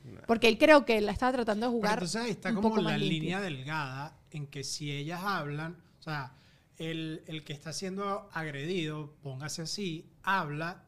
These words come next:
Speaker 3: tienes que hablar con base y con seguridad
Speaker 1: Correcto.
Speaker 3: porque le, le
Speaker 1: Tú
Speaker 3: arruinaste la vida.
Speaker 2: Le
Speaker 1: Correcto.
Speaker 2: arruinó
Speaker 1: Pero
Speaker 2: la
Speaker 1: tú
Speaker 2: vida.
Speaker 1: sabes que, eh, que de hecho lo hablamos en el cumpleaños de Carlita, ¿te acuerdas? Que hablamos,
Speaker 2: No.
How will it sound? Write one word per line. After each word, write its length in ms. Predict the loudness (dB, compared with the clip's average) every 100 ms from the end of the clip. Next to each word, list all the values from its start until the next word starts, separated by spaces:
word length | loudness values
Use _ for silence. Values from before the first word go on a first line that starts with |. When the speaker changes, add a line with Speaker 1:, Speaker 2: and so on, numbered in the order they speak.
| _ -10
Speaker 3:
tienes 240 | -8 -6
que 140 | -8 -6
hablar 360 | -6 -4 -6
con 200 | -6 -4
base 300 | -2 -2 -4
y 40 | -8
con 140 | -4
seguridad 440 | 6 8 10 8 6
Speaker 1:
Correcto. 60 |
Speaker 3:
porque 280 | 2 2 0
le, 320 | -2 -4 -4 -4
le 120 | 0
Speaker 1:
Tú 60 | 2
Speaker 3:
arruinaste 560 | 2 2 0 0 0
la 140 | 0 2
vida. 280 | 0 0
Speaker 2:
Le 140 | 6 8
Speaker 1:
Correcto. 40 |
Speaker 2:
arruinó 240 | 8 8 8
Speaker 1:
Pero 80 | 8
Speaker 2:
la 60 |
Speaker 1:
tú 60 | 8
Speaker 2:
vida. 100 | 8
Speaker 1:
sabes 260 | 8 6 4
que, 320 | 2 4 2
eh, 340 | 0 0 -2 -8
que 180 | -10 -10
de 240 | -4 0 0
hecho 180 | 0
lo 100 | 0
hablamos 580 | 2 2 2 2 -2 -6 -6
en 360 | -4 -4 -4
el 100 | -6
cumpleaños 380 | -6 -4 -2 -2
de 100 | -4
Carlita, 520 | -4 -4 -4 -4 -6
¿te 80 | -8
acuerdas? 420 | -4 -2 -2 -4 -10 -16 _ _ -8
Que 40 | -4
hablamos, 340 | 0 0
Speaker 2:
No. 0 | 0